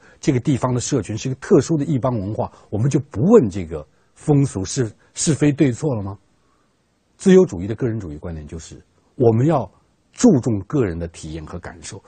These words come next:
我们个人在这样一个社群里边，还是可以反思这样一种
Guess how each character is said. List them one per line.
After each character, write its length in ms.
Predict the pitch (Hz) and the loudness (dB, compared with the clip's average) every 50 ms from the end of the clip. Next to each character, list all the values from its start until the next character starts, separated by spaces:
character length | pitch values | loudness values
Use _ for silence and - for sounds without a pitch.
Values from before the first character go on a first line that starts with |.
| - _ | -20 _
我 140 | - 127 113 | 0 2 4
们 100 | 131 160 151 - | 4 4 4 4
个 180 | - 185 165 | 4 4 4
人 200 | 123 98 95 117 | 4 4 0 -4
在 180 | - - - 107 | -4 -4 -6 -6
这 180 | - - 160 | -4 -2 -2
样 140 | 147 110 95 95 | -2 -2 -2 -6
一 60 | 92 | -8
个 100 | 85 87 | -10 -10
社 200 | - - 110 90 | -8 -8 -8 -8
群 180 | - 85 90 | -8 -8 -10
里 80 | 87 78 | -10 -12
边， 160 | 69 71 - _ _ - | -14 -18 -20 _ _ -20
还 260 | _ - - 107 165 202 | _ 0 4 6 6 6
是 140 | - - | 4 0
可 100 | 151 - | -4 -6
以 80 | 127 123 | -6 -8
反 300 | 120 - - 98 73 67 67 69 | -6 -6 -4 -4 -4 -6 -8 -12
思 260 | - - 135 147 139 _ _ _ _ _ _ - | -8 -6 -6 -6 -6 _ _ _ _ _ _ -4
这 140 | - 151 135 | 2 2 2
样 140 | 98 87 87 | 2 2 0
一 120 | 101 95 | -4 -6
种 200 | - - 69 67 | -6 -8 -10 -12